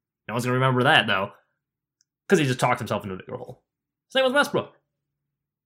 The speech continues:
Eh, you know, that was like when I was, you know, I, I went on a roller coaster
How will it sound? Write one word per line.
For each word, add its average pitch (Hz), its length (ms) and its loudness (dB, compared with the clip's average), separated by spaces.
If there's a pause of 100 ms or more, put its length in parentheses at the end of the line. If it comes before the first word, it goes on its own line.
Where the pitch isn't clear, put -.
(800)
Eh, 226 240 -6
you 240 220 -6
know, 220 260 -6 (960)
that 254 80 0
was 240 80 2
like 226 160 0
when 226 100 0
I 226 120 2
was, 185 200 -4 (140)
you 190 140 -2
know, 180 60 2
I, 202 160 6
I 185 100 4
went 190 160 6
on 180 80 4
a 170 40 4
roller 175 200 4
coaster 131 420 -2